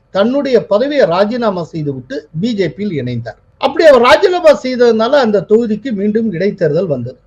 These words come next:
அந்த இடைத்தேர்தலில் பி ஜே பி சார்பில் போட்டியிட்ட அவர்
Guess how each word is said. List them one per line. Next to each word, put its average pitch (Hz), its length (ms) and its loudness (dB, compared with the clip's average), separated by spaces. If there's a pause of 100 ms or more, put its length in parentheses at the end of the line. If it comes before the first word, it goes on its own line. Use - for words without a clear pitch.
(140)
அந்த 285 280 2
இடைத்தேர்தலில் 240 840 2 (340)
பி 370 260 4
ஜே 370 200 2
பி - 240 -4
சார்பில் 240 560 0 (440)
போட்டியிட்ட 220 540 2
அவர் 151 240 0